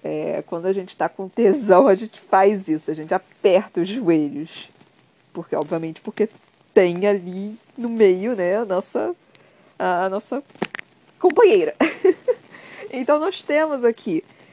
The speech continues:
é, homem tem, tem outra coisa também, né, mas não é a mesma coisa, eu acredito, né, tipo, são sensações diferentes, e o de vocês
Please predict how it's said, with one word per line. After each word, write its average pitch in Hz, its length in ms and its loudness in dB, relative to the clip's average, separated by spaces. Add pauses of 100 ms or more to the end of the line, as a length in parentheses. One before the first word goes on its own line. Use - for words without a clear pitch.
(120)
é, 156 200 -4
homem 539 260 0
tem, 480 480 0
tem 320 160 0
outra 370 220 -2
coisa 302 240 -2
também, 220 280 -4
né, 175 120 -2
mas 170 180 -2
não 196 160 -4
é 196 80 2
a 240 60 0
mesma 180 280 -2
coisa, - 380 -6
eu 135 120 -2
acredito, 151 640 -8
né, 151 160 -8
tipo, - 260 -18
são 156 160 -14
sensações 208 540 -6
diferentes, 143 540 -10
e 151 100 -6
o 147 80 -8
de 147 100 -14
vocês 156 580 -10